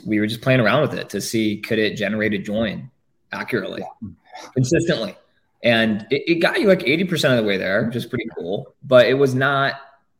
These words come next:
Speaker 1: a hundred percent. And, like, if you can't completely automate that component, then, you know, you gotta, you have that remaining twenty percent. I think we can close the gap on that to a degree, but it's still not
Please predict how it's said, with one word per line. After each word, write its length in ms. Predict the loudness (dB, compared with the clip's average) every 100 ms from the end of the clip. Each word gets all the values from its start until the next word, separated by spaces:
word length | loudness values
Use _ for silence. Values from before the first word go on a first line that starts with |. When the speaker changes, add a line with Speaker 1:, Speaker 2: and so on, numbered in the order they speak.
| _ _
Speaker 1:
a 60 | -6
hundred 240 | -2 -2
percent. 300 | -2 -6 -8 -10 _ _
And, 240 | -4 -4
like, 260 | -4 -6 -6
if 240 | -8 -10 -20 _ _ _ _
you 140 | -10 -8
can't 440 | -4 -2 -2 -4 -12 -20 _ _ _ _ _
completely 1000 | -6 -6 2 2 4 2 0 -2 -8 -16 -6
automate 600 | -2 -2 -4 -6 -8 -6
that 200 | -6 -6
component, 680 | -8 -6 -6 -6 -6 -10 -12 _ _ _ _ _ _ -6
then, 460 | -4 -2 -2 -4 -6 -16 -8
you 120 | -6
know, 60 |
you 180 | -4 0
gotta, 320 | 2 4 2 0
you 140 | -2
have 220 | 0 2
that 140 | 2 0
remaining 360 | -2 -4 -4
twenty 240 | -6 -6 -6
percent. 420 | -8 -8 -6 -6
I 40 |
think 200 | -4 -4
we 80 | -4
can 260 | -4 -4 -4
close 320 | -2 0 0
the 80 | -6
gap 400 | -6 -4 -4 -4
on 180 | -6 -6
that 340 | -6 -6 -8
to 160 | -6 -4
a 160 | -4
degree, 680 | -6 -8 -6 -4 -4 -6 -8
but 100 | -8
it's 200 | -8 -8
still 340 | -12 -2 -2 0
not 380 | -4 -6 -8